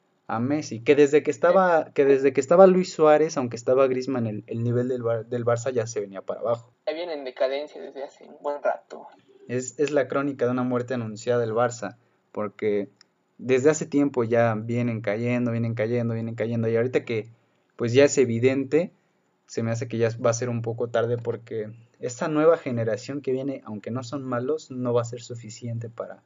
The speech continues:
Speaker 1: llenar las expectativas que tiene el Barça de los años gloriosos que tuvo en, en anteriores años, ¿no?
Speaker 2: Se acabó su época, la neta. Ya no van a tener ningún Xavi, Iniesta, Busquets, a un Messi
Speaker 1: Nada.
Speaker 2: como el de ahorita.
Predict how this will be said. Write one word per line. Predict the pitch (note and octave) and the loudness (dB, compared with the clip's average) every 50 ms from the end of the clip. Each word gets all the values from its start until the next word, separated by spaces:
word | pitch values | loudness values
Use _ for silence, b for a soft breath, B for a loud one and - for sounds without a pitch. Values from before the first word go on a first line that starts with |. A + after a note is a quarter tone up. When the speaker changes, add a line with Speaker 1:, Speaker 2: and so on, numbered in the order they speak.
| _ _ | _ _
Speaker 1:
llenar | - B2+ C3 B2 B2 B2 | -4 -2 0 0 0 0
las | B2 A#2+ A#2 | -2 -4 -6
expectativas | A#2+ G2+ - - A2+ A#2 - G#2 G#2 - A#2 A#2 A#2 A#2 | -8 -10 -6 -6 -6 -4 -4 -6 -4 -2 -2 -2 -2 -2
que | A#2 A#2+ | -4 -6
tiene | A2+ A#2+ A#2 A#2 A2+ | -6 -4 -4 -4 -4
el | A2 | -2
Barça | A2+ A2+ A2 - - A#2+ B2 A#2+ b b b b _ | -2 -2 -2 -2 -6 -8 -8 -8 b b b b _
de | B2 B2 | 0 2
los | A2+ A2+ A2 A#2+ | 2 0 -2 -2
años | A#2+ A#2 A2 A2 | -4 -4 -4 -6
gloriosos | A2 A2 G#2+ G#2+ B2 A2+ A2+ A#2+ G#2 G#2 | -4 -6 -6 -4 -4 -6 -6 -6 -8 -6
que | - G#2+ | -8 -10
tuvo | A#2 - B2 A2 A2 G#2+ G2 G#2 A2+ - _ | -10 -10 -12 -10 -8 -8 -8 -10 -10 -16 _
en, | - A2 G#2 G2+ A2 - _ _ | -14 -12 -12 -14 -14 -18 _ _
en | A2+ A#2 A2+ | -6 -6 -6
anteriores | A2 G#2 G#2 A2 A2+ A2 G#2+ G2+ - | -6 -4 -4 -2 -2 -2 -2 -4 -6
años, | C3+ C3 B2 G#2+ G2+ | -6 -6 -6 -6 -8
¿no? | A2+ A2+ A#2+ - - _ _ _ | -8 -12 -12 -14 -18 _ _ _
Speaker 2:
Se | _ D3+ | _ -2
acabó | C#3+ - - C#3+ C#3+ D3 E3 F#3 | -2 -2 -4 -8 -4 -4 -4 -4
su | - - D#3+ C#3+ | -4 -6 -8 -8
época, | D3 - _ D#3 - - C#3 | -8 -8 _ -16 -12 -12 -12
la | C3+ - - - - | -12 -12 -14 -16 -16
neta. | - - D3+ _ - - _ _ _ _ _ _ _ _ _ | -18 -18 -18 _ -20 -20 _ _ _ _ _ _ _ _ _
Ya | D3+ E3 | 0 2
no | E3+ | 4
van | E3 E3 E3 D3+ | 2 4 4 2
a | C#3+ - | 0 0
tener | - C#3+ C#3+ D3 D3 D3 | -10 -6 -4 -4 -4 -6
ningún | C3+ C3+ C#3 C#3 C#3+ D3 | -8 -12 -8 -8 -8 -8
Xavi, | D3 - - - C#3+ C#3+ D3 D3 C#3+ C#3 - - B2+ _ _ _ _ | -8 -8 2 4 6 6 6 2 0 -8 -12 -14 -18 _ _ _ _
Iniesta, | - - _ C#3+ C#3+ C#3+ - - _ _ _ C#3+ | -20 -20 _ -10 -10 -10 -12 -14 _ _ _ -16
Busquets, | C#3 C3+ C3 - _ - - D3 C#3+ - - _ _ _ | -14 -14 -18 -20 _ -8 -6 -6 -6 -6 -12 _ _ _
a | C3 C3+ | -4 -2
un | D3 D3 C#3+ | -2 -2 -2
Messi | C#3+ C#3+ C#3+ - - - B2+ A#2+ - - _ _ _ _ _ | -4 -6 -8 -10 -16 -18 -18 -18 -18 -20 _ _ _ _ _
Speaker 1:
Nada. | C#3 A#2 A2+ A2 A2 A#2+ | -12 -10 -10 -8 -8 -8
Speaker 2:
como | C#3+ D3 C3+ | -8 -6 -6
el | B2 B2 | -6 -4
de | A#2+ B2+ | -4 -4
ahorita. | C#3 D3+ D3+ - _ | -4 -6 -10 -12 _